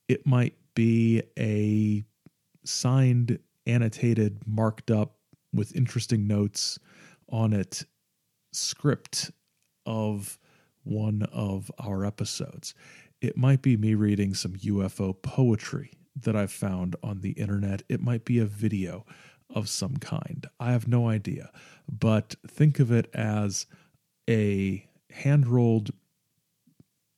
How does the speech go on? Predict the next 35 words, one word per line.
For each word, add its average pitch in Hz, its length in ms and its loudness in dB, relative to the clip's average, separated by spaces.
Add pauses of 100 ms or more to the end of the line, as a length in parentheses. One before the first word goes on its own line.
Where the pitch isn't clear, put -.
(280)
Patreon 120 680 2
alternative 117 640 0
for 104 120 -4
those 110 260 2
who 113 100 -2
wanna 143 200 4
support - 360 -2
me 110 100 0
a 107 40 2
little 107 200 2
bit 107 240 0
with 110 140 -4
server 107 340 0
costs 101 520 -4
and 104 100 -4
stuff 98 240 -4
like 101 240 -4
that. 98 240 -4 (540)
Um, 107 460 -2 (1200)
but, 107 380 -2
uh, 110 240 4
but 113 100 -2
just - 240 -2
want 123 160 4
something 113 400 0
weird 110 260 4
and 98 120 -2
quirky 104 560 -2
and 95 320 -6
saucer 104 420 -2
lifey 98 540 -4 (560)
in, 101 420 2
uh, 90 220 -4
in 110 180 -2
return 98 600 0